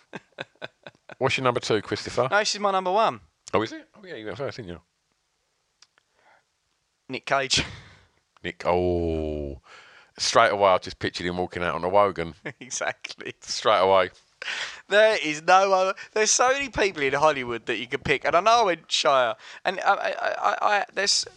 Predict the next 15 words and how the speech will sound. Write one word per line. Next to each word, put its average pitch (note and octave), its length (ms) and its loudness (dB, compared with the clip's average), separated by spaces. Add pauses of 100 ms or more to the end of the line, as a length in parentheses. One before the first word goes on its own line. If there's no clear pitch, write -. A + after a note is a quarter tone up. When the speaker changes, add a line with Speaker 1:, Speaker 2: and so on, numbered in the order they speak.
(160)
Speaker 2:
I've - 80 0 (100)
Speaker 1:
That's - 180 2
Speaker 2:
got, - 80 -2
Speaker 1:
a - 40 -8
good G2 220 0
shout, - 400 2
Speaker 2:
I G#3 180 6
had G#3+ 80 2
Speaker 1:
Chris. - 80 -8
Speaker 2:
shouts F#3 400 2
of D#3+ 140 -14
Gosling, F3 600 0 (180)
uh, C#3+ 260 2 (360)
Timberlake. E3 720 2 (120)
I, C3+ 300 2